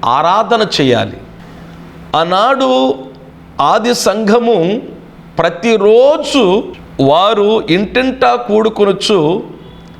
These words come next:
దేవుని యొక్క సన్నిధిలో వారు రొట్టు విరిచినట్లుగా మనం పరిశుద్ధ లేఖనములో చూస్తూ ఉన్నాం. సంఘ ఆరాధనలో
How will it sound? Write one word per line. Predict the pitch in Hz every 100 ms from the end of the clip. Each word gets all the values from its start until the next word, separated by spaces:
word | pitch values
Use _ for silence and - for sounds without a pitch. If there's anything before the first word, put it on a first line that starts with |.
| - - - - - - - - - 107
దేవుని | 104 196 277 277 262
యొక్క | 262 226
సన్నిధిలో | - 190 220 220 226 226
వారు | 202 185 185 156
రొట్టు | 196 - 277
విరిచినట్లుగా | 220 208 - 208 185 190 185 190 147 175 - 139
మనం | 160 165 165
పరిశుద్ధ | 170 - 196 165
లేఖనములో | 156 165 170 170 165 160 156
చూస్తూ | 151 156 139
ఉన్నాం. | 123 127 104 - - - - - -
సంఘ | - - 202 220 277 262 269 262
ఆరాధనలో | - 220 240 240 254 226 247 254 247 240 190 233